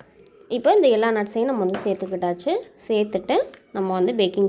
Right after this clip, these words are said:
ட்ரேயில் வச்சிடலாம். இனிமே பேக்கிங் ட்ரேயோட சைஸ் தான் கேட்குறீங்க. இதோட நீளம் பார்த்தீங்கன்னா கரெக்டா இருபத்தஞ்சு சென்டிமீட்டர், இதோட அகலம் பார்த்தீங்கன்னா கரெக்டா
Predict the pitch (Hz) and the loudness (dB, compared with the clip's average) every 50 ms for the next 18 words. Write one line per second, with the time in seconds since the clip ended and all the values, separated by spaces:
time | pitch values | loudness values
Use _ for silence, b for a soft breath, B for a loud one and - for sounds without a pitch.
0 | 190 185 180 180 180 175 165 170 - - 180 165 165 180 208 294 330 359 427 370 | 2 2 0 2 2 0 0 -2 -6 -6 -6 -4 -2 -2 0 2 2 4 4 4
1 | 294 285 294 294 349 339 311 320 285 262 240 233 233 233 247 220 226 226 - 294 | 2 0 0 2 2 2 2 4 2 2 2 2 0 0 0 0 0 -2 -2 -4
2 | 294 285 247 240 226 233 214 202 196 196 208 262 392 453 - - 269 294 277 294 | -4 -2 -2 -2 -2 0 2 2 4 4 4 4 2 0 0 0 0 4 6 6
3 | 262 247 262 339 480 480 311 285 302 330 359 381 370 349 320 - 254 233 233 - | 6 6 4 2 2 4 2 2 4 2 2 4 4 2 2 2 0 0 0 -2
4 | 226 220 214 226 277 370 415 - 285 233 233 233 233 - - - - 320 349 415 | -2 0 0 0 0 0 0 0 0 0 0 -2 -4 -6 -20 -10 -4 -2 0 0
5 | - - 277 277 277 269 277 269 247 233 240 233 254 226 214 226 226 214 208 240 | 2 2 2 2 2 2 2 2 2 2 2 2 2 2 2 4 2 2 2 4
6 | 294 392 392 - 262 277 262 247 240 240 294 392 539 - - 214 233 233 302 320 | 2 2 2 2 2 4 6 6 6 4 2 2 2 2 2 0 0 2 2 4
7 | 339 359 339 - 269 240 240 247 240 233 226 233 269 349 370 - 254 233 226 220 | 4 4 4 2 2 -2 -2 -2 -2 0 0 0 0 -2 -2 -2 -2 -2 -2 -6
8 | - - - | -6 -2 0